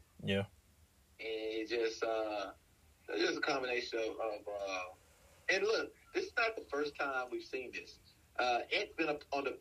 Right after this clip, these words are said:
Speaker 2: on the wrong end of this, if you remember a couple summers ago when, uh, basically the same situation was somebody <laughs> gets double, swing the ball, swing the ball, and you leave Jalen, the M V P, wide open in the exact
Speaker 1: <laughs>
Speaker 2: same corner.
Speaker 1: Oh, my God.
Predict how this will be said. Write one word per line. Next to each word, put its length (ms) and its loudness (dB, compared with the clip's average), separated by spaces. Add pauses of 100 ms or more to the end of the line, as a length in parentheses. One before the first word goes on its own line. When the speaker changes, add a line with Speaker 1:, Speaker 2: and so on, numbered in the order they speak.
Speaker 2:
on 80 -2
the 60 -2
wrong 360 0
end 120 2 (240)
of 120 -2
this, 180 -2 (100)
if 140 -4
you 100 0
remember 580 0
a 60 -12
couple 160 -2
summers 320 0
ago 320 2
when, 300 0 (520)
uh, 420 2 (240)
basically 340 2 (160)
the 60 -6
same 320 4
situation 500 0
was 220 2
somebody 260 2
<laughs> 60 -4
gets 160 4
double, 480 0 (540)
swing 280 2
the 60 2
ball, 360 2 (100)
swing 200 0
the 60 -4
ball, 320 0
and 100 -6
you 100 -2
leave 240 0
Jalen, 400 2
the 140 -6
M 100 -4
V 180 -2
P, 240 -2 (180)
wide 200 6
open 200 2
in 80 4
the 60 10
exact 640 8
Speaker 1:
<laughs> 60 4
Speaker 2:
same 120 4
corner. 420 -2 (340)
Speaker 1:
Oh, 140 12
my 180 8
God. 460 12